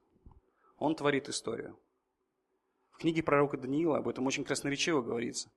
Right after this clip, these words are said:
Предсказываются многие войны, которые будут в будущем, и вот в Данииле, в Откровении, которые на тот момент даже, может быть, не настали. И на, да, простите, тогда ещё не настали, и на этот момент ещё не настали. Предсказывается то, что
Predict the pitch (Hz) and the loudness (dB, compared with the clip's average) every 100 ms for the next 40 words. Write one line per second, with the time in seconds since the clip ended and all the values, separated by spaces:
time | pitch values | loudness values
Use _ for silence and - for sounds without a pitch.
0 | _ - - 143 - 180 160 156 151 139 | _ -20 -6 -2 6 8 8 6 6 4
1 | 147 160 147 143 135 147 190 180 143 123 | 4 4 4 0 2 6 8 8 6 4
2 | 120 135 135 135 131 131 123 135 185 175 | 2 2 2 0 -2 -4 -8 -4 2 6
3 | 147 - 123 127 135 143 123 139 151 190 | 6 6 2 0 -2 -4 -2 2 4 4
4 | 151 127 - 127 160 180 123 - _ _ | 4 2 2 2 2 0 -2 -4 _ _
5 | _ _ _ _ - - 151 151 151 196 | _ _ _ _ -8 -2 2 4 4 4
6 | 190 147 135 117 113 113 110 110 - 117 | 4 0 2 0 -2 -4 -6 -10 -10 -8
7 | 117 - - - - - _ _ _ _ | -6 -6 -4 -6 -8 -20 _ _ _ _
8 | _ 135 143 139 147 139 139 135 143 143 | _ 0 2 4 4 2 0 0 -2 -2
9 | 127 - 143 185 190 143 131 135 - 151 | 2 4 8 8 6 4 2 2 4 4
10 | 123 135 143 156 180 - 131 123 107 107 | 4 4 6 6 4 0 0 0 -4 -6
11 | 110 113 113 - - - - _ _ _ | -6 -6 -8 -6 -8 -8 -16 _ _ _
12 | _ _ _ _ _ _ _ _ _ _ | _ _ _ _ _ _ _ _ _ _
13 | _ _ _ - 131 190 170 170 160 165 | _ _ _ -8 6 6 8 4 4 4
14 | 180 - 156 143 135 | 2 4 4 4 0